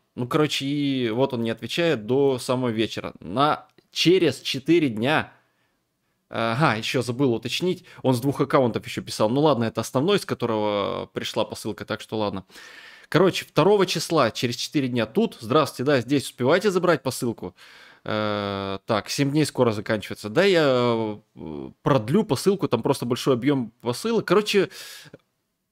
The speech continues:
щас, щас, щас вы все поймете. Когда вы заберете, мне деньги очень нужны, я вас понимаю, но если так, забрать другие, которые посылки, с-, короче, у него магазин, и он заказывает через Авито доставку, чтобы в своем магазине продавать.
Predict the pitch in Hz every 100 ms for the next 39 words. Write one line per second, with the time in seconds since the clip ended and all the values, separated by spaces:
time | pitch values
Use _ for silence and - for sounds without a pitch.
0 | _ - - 143 113 - - - 123 110
1 | - 123 - 110 - - 139 208 208 165
2 | - 143 151 135 123 120 196 196 139 131
3 | 143 123 117 - 123 113 117 117 127 -
4 | 120 127 180 170 131 - 127 117 127 110
5 | 104 110 127 120 110 110 190 185 - -
6 | 123 117 120 190 185 120 - 151 127 139
7 | 160 127 143 127 - - - - - 165
8 | 208 208 - 107 _ _ _ - - 123
9 | 143 160 226 147 180 180 151 131 160 107
10 | - 127 170 160 117 123 156 143 123 -
11 | 123 131 139 147 127 135 - - - 139
12 | 117 - 131 175 143 113 113 143 170 156
13 | 131 - 135 147 123 131 123 117 98 -